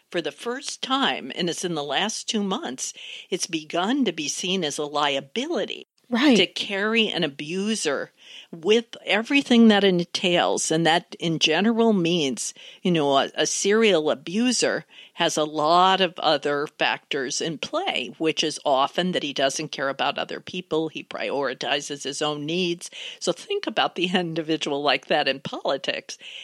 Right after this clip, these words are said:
Speaker 1: And then we're transitioning, really, to we don't want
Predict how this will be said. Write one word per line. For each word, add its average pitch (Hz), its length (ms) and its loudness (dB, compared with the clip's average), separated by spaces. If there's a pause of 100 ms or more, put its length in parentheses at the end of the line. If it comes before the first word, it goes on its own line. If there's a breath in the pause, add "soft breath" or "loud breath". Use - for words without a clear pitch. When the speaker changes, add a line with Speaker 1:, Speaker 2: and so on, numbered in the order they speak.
(120)
Speaker 1:
And 185 200 2
then 311 160 4
we're 196 140 0
transitioning, 202 1080 2
really, 226 520 4 (420 loud breath)
to 339 320 8
we 180 240 2
don't 190 440 4
want 240 640 2